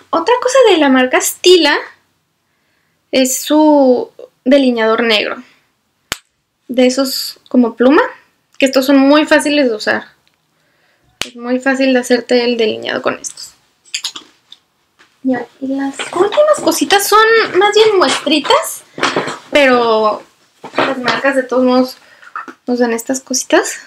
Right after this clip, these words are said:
Unas cosas son de tamaño normal, otras cosas de tamaño muestra. Esta es una cosita de tamaño muestra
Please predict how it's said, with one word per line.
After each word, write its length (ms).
Unas 220
cosas 260
son 160
de 60
tamaño 340
normal, 300
otras 220
cosas 240
de 160
tamaño 400
muestra. 340
Esta 160
es 80
una 200
cosita 300
de 60
tamaño 360
muestra 400